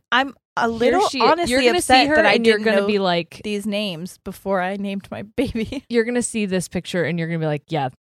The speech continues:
Speaker 2: for sure, that's Grandma's mom." This was her with the governor and her with, um, the justice of the Ho-, Ohio Supreme Court.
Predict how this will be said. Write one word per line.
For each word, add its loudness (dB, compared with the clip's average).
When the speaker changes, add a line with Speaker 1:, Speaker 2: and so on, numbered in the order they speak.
Speaker 2:
for -2
sure, -4
that's -6
Grandma's -8
mom." -8
This -2
was -2
her 0
with -2
the -2
governor -2
and -4
her -4
with, -6
um, -6
the -8
justice -6
of -10
the -8
Ho-, -6
Ohio -6
Supreme -12
Court. -16